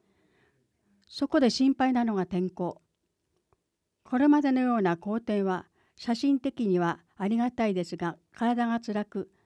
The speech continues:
雨が降るとカメラ機材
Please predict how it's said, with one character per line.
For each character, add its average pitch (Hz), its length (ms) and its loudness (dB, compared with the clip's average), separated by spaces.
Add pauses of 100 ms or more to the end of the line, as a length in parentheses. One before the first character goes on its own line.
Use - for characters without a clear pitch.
(680)
雨 262 280 4
が 262 140 4
降 196 120 -4
る 175 120 -2
と - 260 -10 (600)
カ 233 140 -2
メ 277 160 4
ラ 285 120 2
機 277 180 -4
材 262 260 0